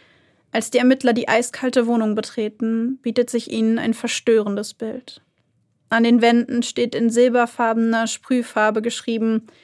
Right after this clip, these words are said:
„Ich liebe Sie“, „Ich bin ein totaler Versager“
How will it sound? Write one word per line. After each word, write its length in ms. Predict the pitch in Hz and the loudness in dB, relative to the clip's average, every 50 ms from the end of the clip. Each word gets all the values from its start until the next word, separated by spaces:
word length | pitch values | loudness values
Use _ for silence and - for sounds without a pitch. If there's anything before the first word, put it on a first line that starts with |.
| _ _ _ _ | _ _ _ _
„Ich 120 | _ - - | _ -4 2
liebe 280 | 240 247 262 226 247 | 4 4 4 4 2
Sie“, 400 | 226 220 214 208 202 202 214 233 240 _ _ _ _ _ _ _ _ _ _ _ _ _ _ - | 0 0 -2 -4 -4 -4 -6 -8 -10 _ _ _ _ _ _ _ _ _ _ _ _ _ _ -12
„Ich 100 | - - | -2 0
bin 140 | 247 240 | 2 2
ein 100 | 226 226 | 2 2
totaler 480 | 220 - - - - - 226 226 233 233 | 0 -4 -6 -4 2 2 4 4 4 2
Versager“ 800 | 233 - 247 233 233 240 233 220 208 202 208 214 214 - - - | 0 0 -2 0 2 2 2 2 2 0 -2 -6 -8 -8 -10 -14